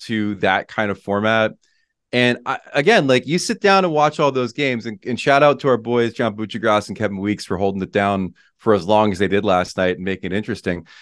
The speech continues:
But, like, once you sit down and watch all these games as they're going on, you start to realize, oh, there are a ton of events. There are a, a ton of goals, a ton of power plays, coaches' challenges.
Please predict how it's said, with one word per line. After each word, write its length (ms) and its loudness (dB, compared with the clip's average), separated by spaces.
But, 80 6
like, 180 6
once 260 4
you 60 0
sit 220 -2
down 200 2
and 80 0
watch 280 0
all 80 0
these 180 -6
games 460 -4
as 80 -14
they're 100 -2
going 280 0
on, 380 0
you 140 -6
start 220 0
to 80 -2
realize, 500 2
oh, 160 6
there 200 0
are 240 4
a 60 2
ton 260 -2
of 120 -4
events. 600 -8
There 160 4
are 360 4
a, 220 -2
a 40 0
ton 160 -2
of 80 -2
goals, 400 0
a 60 -12
ton 200 -8
of 220 -8
power 260 4
plays, 480 2
coaches' 380 -4
challenges. 840 0